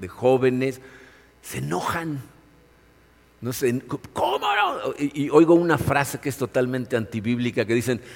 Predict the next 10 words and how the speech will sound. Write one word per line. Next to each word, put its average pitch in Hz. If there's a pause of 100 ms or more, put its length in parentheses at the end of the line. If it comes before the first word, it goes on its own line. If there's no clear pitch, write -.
(140)
"La 196
ropa 233
sucia 254
se 220
lava 214
en", 190 (260)
¿dónde? 113 (960)
¿No? 117
"En 113
casa", 123